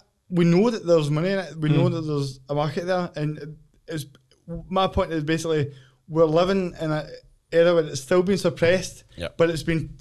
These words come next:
Speaker 1: the boxes have been ticked enough to say, but it's not discrimination, but it's kinda still discrimination. You know what I mean?
Speaker 3: Aye, eh, not,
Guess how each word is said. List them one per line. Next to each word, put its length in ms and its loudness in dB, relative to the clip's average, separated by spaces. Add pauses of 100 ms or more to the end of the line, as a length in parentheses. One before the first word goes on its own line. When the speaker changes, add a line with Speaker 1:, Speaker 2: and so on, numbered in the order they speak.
Speaker 1:
the 100 -2
boxes 300 0
have 100 0
been 160 -4
ticked 220 -4
enough 220 -4
to 120 -10
say, 260 -2 (260)
but 100 0
it's 80 -2
not 160 0
discrimination, 560 0
but 100 0
it's 140 -10
kinda 340 2
still 240 2
discrimination. 600 0
You 60 6
know 80 6
what 80 2
I 120 0
mean? 280 0
Speaker 3:
Aye, 20 -4
eh, 40 -2
not, 340 2